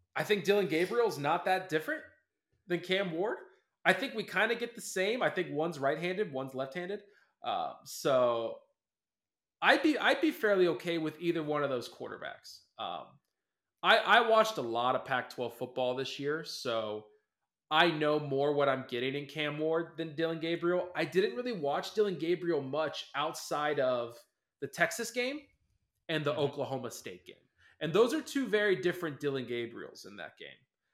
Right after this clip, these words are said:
Speaker 2: Yeah.
Speaker 1: Uh, so, but you never know at a place like Ohio State. But I, to me, I think, I think the short list of O S U Q Bs of who I, of who I think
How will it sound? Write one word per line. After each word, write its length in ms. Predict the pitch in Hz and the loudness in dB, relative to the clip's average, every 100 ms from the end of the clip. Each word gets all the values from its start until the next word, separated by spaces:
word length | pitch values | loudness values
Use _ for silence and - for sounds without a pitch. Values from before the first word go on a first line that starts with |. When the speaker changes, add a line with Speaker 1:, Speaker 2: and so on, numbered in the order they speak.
| _ - | _ -10
Speaker 2:
Yeah. 160 | 113 104 | -6 -4
Speaker 1:
Uh, 100 | 67 - _ | -6 -14 _
so, 720 | - - 139 120 117 110 - _ _ _ _ - | -14 -4 2 2 2 -2 -6 _ _ _ _ 0
but 320 | 262 185 147 | 2 2 0
you 60 | 170 | 0
never 180 | 175 170 | 2 2
know 240 | 170 165 | 2 4
at 60 | 139 | 2
a 40 | |
place 240 | - 143 139 | 0 -4 -4
like 120 | 120 | -2
Ohio 180 | 127 120 | -2 -4
State. 280 | - - 190 | -8 -4 0
But 220 | 165 - - - | 0 0 -14 -4
I, 100 | 180 - - - - | -2 -4 -12 -8 -4
to 100 | 196 | 0
me, 460 | 175 185 208 247 - _ _ _ _ - _ 147 | 2 4 2 -2 -10 _ _ _ _ -20 _ 4
I 120 | 170 | 4
think, 320 | - 185 - 156 | 4 0 0 2
I 100 | 156 | 2
think 260 | 190 175 | 2 -2
the 60 | 156 | -4
short 400 | - 180 170 160 | -4 0 0 0
list 300 | 156 143 - | -2 -2 -4
of 100 | 131 151 | -4 0
O 120 | 139 | 0
S 180 | 139 147 | -2 -6
U 100 | 139 | -8
Q 240 | - 139 | -6 -4
Bs 420 | 135 127 123 - | -2 -4 -4 -6
of 120 | 135 | -8
who 200 | 143 156 | 0 4
I, 180 | 143 143 | 6 6
of 140 | 143 143 | 2 0
who 160 | 151 | 2
I 140 | 143 151 | 4 2
think 280 | - 156 | -2 -4